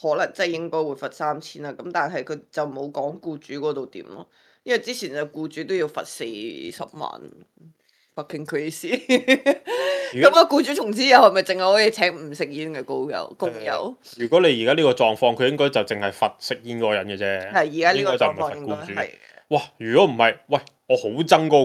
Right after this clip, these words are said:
Speaker 2: 僱主喎，同佢報復啊，佢仲未出糧，我就上樓上點起一支煙。
Speaker 1: 我用三千蚊搞鳩佢。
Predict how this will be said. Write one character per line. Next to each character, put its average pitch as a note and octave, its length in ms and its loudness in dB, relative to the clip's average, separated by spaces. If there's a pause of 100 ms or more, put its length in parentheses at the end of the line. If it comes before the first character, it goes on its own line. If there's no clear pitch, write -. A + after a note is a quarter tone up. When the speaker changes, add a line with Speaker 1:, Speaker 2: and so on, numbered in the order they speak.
(160)
Speaker 2:
僱 A#2+ 60 -4
主 B2+ 140 -10
喎， C#3+ 200 4
同 G2+ 120 -8
佢 A2 120 -4
報 B2 200 6
復 B2 220 0
啊， A#2 80 6
佢 B2+ 120 -2
仲 A2+ 140 -2
未 A2 100 2
出 D3 120 -2
糧， G2+ 240 -2 (320)
我 B2+ 100 0
就 B2 80 2
上 A#2+ 180 -2
樓 G2+ 140 0
上 A2 180 -2
點 B2 160 -6
起 C#3 60 4
一 C3 80 6
支 B2+ 160 -4 (120)
煙。 B2 140 -4 (1500)
Speaker 1:
我 D4 120 8
用 E4 160 6
三 F4 340 10
千 F4 280 2
蚊 E4 320 6 (720)
搞 C#4 380 10
鳩 F#4+ 340 6
佢。 C#4 380 4